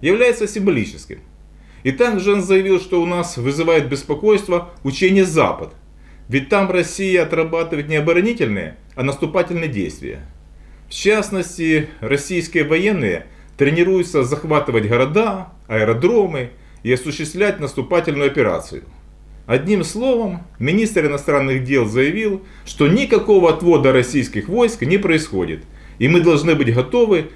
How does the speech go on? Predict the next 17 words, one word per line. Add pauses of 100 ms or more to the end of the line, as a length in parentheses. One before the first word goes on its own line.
(160)
к
любому
сценарию. (680)
И
также
Кулеба
четко
заявил,
что
Россия (180)
подготавливает
свое
население, (260)
а
также
международное
мнение